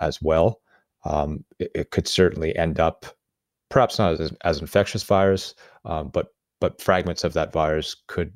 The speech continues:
certainly end up in, in, in lakes and rivers. And, um, it would be interesting to look at,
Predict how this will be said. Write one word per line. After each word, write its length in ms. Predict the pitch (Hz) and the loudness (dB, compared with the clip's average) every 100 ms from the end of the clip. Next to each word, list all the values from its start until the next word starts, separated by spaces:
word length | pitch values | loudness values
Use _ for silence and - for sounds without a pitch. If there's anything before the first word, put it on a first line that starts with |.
| - | -8
certainly 400 | - 85 78 - | -2 -2 -4 -10
end 220 | 78 78 | -8 -6
up 220 | 78 - | -6 -8
in, 220 | 80 76 78 | -12 -10 -10
in, 180 | 80 78 | -10 -10
in 120 | - 80 | -10 -8
lakes 300 | 78 78 90 | -8 -8 -10
and 100 | 78 | -8
rivers. 420 | 78 78 76 - _ - - _ _ | -6 -6 -6 -10 _ -20 -20 _ _
And, 400 | 78 80 78 78 | -6 -4 -6 -4
um, 420 | 80 80 78 76 - | -4 -4 -6 -10 -8
it 80 | 82 | -6
would 100 | 78 | -2
be 120 | 85 | -2
interesting 360 | 78 80 - | -2 -4 -4
to 80 | 73 | -2
look 220 | 76 - | -2 -2
at, 260 | 78 - - | -4 -4 -12